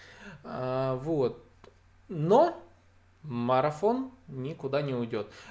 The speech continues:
А, просто что я делаю поинтересней презентации, чтобы они еще более были классные. Для вас. Все для вас. А, так, друзья,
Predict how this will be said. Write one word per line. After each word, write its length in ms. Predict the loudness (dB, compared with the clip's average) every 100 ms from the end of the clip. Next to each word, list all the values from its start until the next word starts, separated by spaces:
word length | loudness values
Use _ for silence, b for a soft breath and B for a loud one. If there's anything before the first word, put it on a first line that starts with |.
| -4
А, 140 | -2
просто 360 | 0 -2 0 -2
что 180 | 0 0
я 640 | 4 6 6 6 4 0
делаю 300 | -2 0 0
поинтересней 1040 | 0 -4 -4 -6 -4 -2 -4 -4 -8 -8 -8
презентации, 840 | -8 -8 -8 -8 -8 -10 -16 -18 -16
чтобы 240 | -8 -6
они 160 | -4 -6
еще 180 | -8
более 380 | -8 -6 -6 -10 -16 -20 -18
были 300 | -16 -16 -20 _ _
классные. 600 | -14 -10 -10 -10 -16 -20 -20 _ _ -4
Для 180 | 0
вас. 320 | 0 -2 -8 -20 _
Все 260 | -8 -6
для 180 | -2 -4
вас. 220 | -4 -12 -20 B B B B B _ _ _ _ -20 -10 0
А, 380 | 2 4 2
так, 240 | 8 6 8
друзья, 400 | 2 2 0